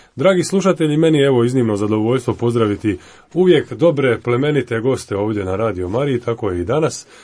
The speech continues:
Sa mnom je ovdje moj prijatelj i, mogu reći, brat u Kristu, iako po godinama malo se razlikujemo, Marinko, ali to je u Božjim očima nebitno. Sa mnom je ovdje moj prijatelj i brat iz zajednice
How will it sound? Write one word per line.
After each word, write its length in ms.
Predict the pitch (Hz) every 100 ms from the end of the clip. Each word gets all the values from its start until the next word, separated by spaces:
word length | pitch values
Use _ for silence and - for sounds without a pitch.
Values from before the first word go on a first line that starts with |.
| -
Sa 200 | - -
mnom 180 | 127 113
je 80 | 110
ovdje 200 | 123 117
moj 220 | 120 110
prijatelj 460 | - 139 - - 101
i, 40 |
mogu 240 | 110 117 110
reći, 240 | 120 -
brat 280 | 101 123 113
u 60 |
Kristu, 460 | 90 139 160 - 113 - - _
iako 300 | 135 160 -
po 140 | 123 139
godinama 560 | 170 135 123 123 123 - _ -
malo 260 | 131 107
se 160 | 87 98
razlikujemo, 680 | 87 85 104 120 151 156 156
Marinko, 420 | 160 151 127 143
ali 360 | 135 131 123
to 160 | 123 135
je 160 | 120 110
u 80 |
Božjim 360 | 113 131 113 113
očima 300 | 127 - 113
nebitno. 460 | 131 139 - 123 110 - - - _
Sa 180 | - 135
mnom 200 | 135 120
je 80 | 117
ovdje 320 | 131 123 107 - - _ 113
moj 200 | 127 120
prijatelj 420 | 135 123 - 101
i 40 |
brat 300 | 104 131 117
iz 80 | 104
zajednice 640 | 104 120 101 98 - 101